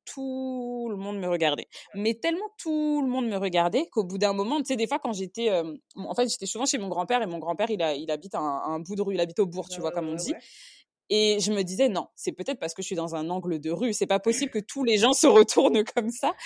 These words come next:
Speaker 1: sur moi, » tu vois, c'était
Speaker 2: Tu sais,
Speaker 1: incroyable. Mais en fait,
Speaker 2: dans les
Speaker 1: le
Speaker 2: maisons,
Speaker 1: truc
Speaker 2: il s'est ouvert devant. C'est devant
Speaker 1: Oui,
Speaker 2: que ça
Speaker 1: bah
Speaker 2: se
Speaker 1: oui.
Speaker 2: passe, c'est sur le bord de la rue, tu vois. Donc, heu,
Speaker 1: Mais
Speaker 2: tout le monde
Speaker 1: c'est
Speaker 2: te voit,
Speaker 1: ça.
Speaker 2: en fait,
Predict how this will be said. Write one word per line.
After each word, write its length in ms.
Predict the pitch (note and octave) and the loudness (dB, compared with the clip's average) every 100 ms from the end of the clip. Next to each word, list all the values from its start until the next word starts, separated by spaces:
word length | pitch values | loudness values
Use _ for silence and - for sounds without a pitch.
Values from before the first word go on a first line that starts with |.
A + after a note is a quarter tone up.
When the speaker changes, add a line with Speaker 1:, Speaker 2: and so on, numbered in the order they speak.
| - - | -12 -4
Speaker 1:
sur 300 | - A#3 G#3+ | 4 6 8
moi, » 200 | D#4 E4 | 6 6
tu 120 | - | 6
vois, 160 | F#3+ F#3 | 4 4
c'était 300 | F3+ D#3+ F3+ D#4 E4 D#4 | 2 -6 -4 -2 2 6
Speaker 2:
Tu 80 | C4+ | 6
sais, 200 | A3 G#3 | 6 4
Speaker 1:
incroyable. 40 | - | 0
Mais 160 | G3+ G3+ | 0 0
en 80 | A3+ | 2
fait, 140 | G#4+ | 0
Speaker 2:
dans 60 | - | 2
les 20 | |
Speaker 1:
le 120 | G#3 | 0
Speaker 2:
maisons, 0 | |
Speaker 1:
truc 260 | G3 F#4 - F#3+ | 2 0 0 -6
Speaker 2:
il 100 | F3 | -18
s'est 140 | F3 | -18
ouvert 360 | F3 E3+ A#3+ F3+ | -14 -12 -12 -12
devant. 380 | F#3 E3 D#3 _ _ | -18 -18 -20 _ _
C'est 160 | _ _ - A#3 | _ _ -12 -2
devant 80 | |
Speaker 1:
Oui, 200 | C#4 E4 | 2 4
Speaker 2:
que 40 | G3 | 4
ça 0 | |
Speaker 1:
bah 140 | F3 | 4
Speaker 2:
se 20 | |
Speaker 1:
oui. 160 | A3 B3+ | 4 0
Speaker 2:
passe, 120 | - | -2
c'est 80 | E3 | -12
sur 280 | D#3+ - G#3+ | -16 -14 -12
le 80 | G3+ | -6
bord 260 | G#3+ B3+ | -4 -4
de 80 | A3 | -6
la 140 | A3+ G#3+ | -8 -8
rue, 220 | A3 F#3+ | -14 -16
tu 120 | - | -16
vois. 220 | G3 A3+ _ _ _ | -14 -14 _ _ _
Donc, 260 | F3 F3 F#3 | -20 -18 -10
heu, 380 | F3 F3 E3+ - | -8 -6 -8 -4
Speaker 1:
Mais 80 | F#3 | -4
Speaker 2:
tout 20 | |
le 60 | |
monde 120 | C#4 F4+ | -4 -6
Speaker 1:
c'est 40 | |
Speaker 2:
te 80 | B3+ | 0
voit, 140 | G4+ | 4
Speaker 1:
ça. 80 | G#4+ | 4
Speaker 2:
en 20 | |
fait, 220 | - C#3+ | 0 -14